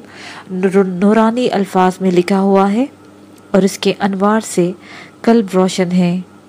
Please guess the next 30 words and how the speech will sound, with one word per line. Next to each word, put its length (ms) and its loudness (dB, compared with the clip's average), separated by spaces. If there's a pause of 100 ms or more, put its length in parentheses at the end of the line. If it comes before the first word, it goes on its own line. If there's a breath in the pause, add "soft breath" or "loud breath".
(140)
چار، 360 2 (1400 loud breath)
حضور 320 4
صلی 280 2
اللہ 140 2
علیہ 400 2
وآلہ 380 2
وسلم 500 0 (540 loud breath)
تخت 280 0
نبوت 600 4
پر 220 4
جلوہ 440 2
فرما 380 4
ہے 160 0 (500 loud breath)
اور 220 2
آپ 380 2
کے 100 4 (100)
قلب 320 2
مبارک 420 2
سے 240 -2 (520 loud breath)
انوار 380 4
و 80 8
تجلیات 800 2 (280 loud breath)
شاگرد 480 4
کے 200 4
قلب 260 4
میں 160 -4
منتقل 500 2
ہو 160 6
رہے 140 4
ہیں۔ 380 2